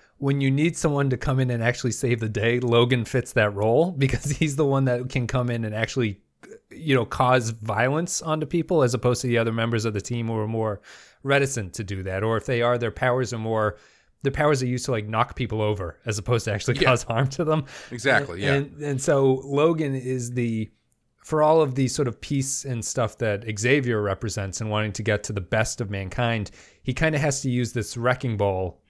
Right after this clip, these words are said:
Speaker 1: to do it in a lot of ways, or at least defend himself from more aggressive people.
Speaker 2: Yeah, and I, I know in the comics, um, uh, one of the more recent iterations of X-Force, uh, they turned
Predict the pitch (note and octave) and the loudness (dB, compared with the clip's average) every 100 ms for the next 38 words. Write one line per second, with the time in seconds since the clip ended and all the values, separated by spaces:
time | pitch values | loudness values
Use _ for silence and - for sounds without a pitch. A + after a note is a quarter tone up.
0 | _ - A2+ G#2+ C3 F2+ D#2+ - - G#2+ | _ -6 -2 4 4 4 -2 -10 -6 -2
1 | G2+ F#2+ F2+ F2 E2 - - - B2+ B2+ | 0 0 -2 -4 -10 -12 -12 -2 2 4
2 | B2 - - B2 A#2 A2+ F#2 - A2 F2+ | 4 0 0 2 2 -2 -2 2 2 0
3 | - - - G#2 F#2+ F2+ A#2+ G2+ G2 G2 | -8 -6 -2 0 -2 -4 0 2 2 2
4 | F#2+ - E2+ F#2 E2 F#2 - _ _ _ | 0 -2 -8 -10 -8 -10 -12 _ _ _
5 | _ _ _ _ _ C3+ D#3 B2 A#2+ - | _ _ _ _ _ 2 4 4 0 0
6 | D3 E3+ G3 D#3+ - D3+ C#3+ C3+ - - | 0 0 -2 -2 -2 0 2 0 -4 -6
7 | - - A2+ G#2+ G2+ G2 F#2 F2+ _ _ | -8 -2 2 4 2 0 -6 -10 _ _
8 | - _ _ _ _ _ _ _ _ _ | -20 _ _ _ _ _ _ _ _ _
9 | _ _ _ B2+ A#2+ A2+ A2 A2 C#3 D3 | _ _ _ 0 4 6 4 2 2 2
10 | B2+ B2 A#2+ B2 A2 A2+ B2 - A2+ A#2 | 2 2 4 2 2 0 -2 -2 -2 2
11 | A#2+ G#2+ A2 A#2 - G#2+ F#2+ - G2+ G2+ | 2 4 4 2 0 -4 -6 -6 -2 -2
12 | F#2+ F2+ - - - - _ _ - - | -2 -6 -12 -18 -20 -20 _ _ -20 -18
13 | - A#2+ - - G2 D2+ - - - _ | -4 -4 -4 -8 -8 -10 -12 -14 -18 _
14 | _ _ _ _ _ _ _ - G#2+ G2+ | _ _ _ _ _ _ _ -4 0 2
15 | F#2+ F2+ G#2+ - C#3 | 0 -2 -6 -4 -4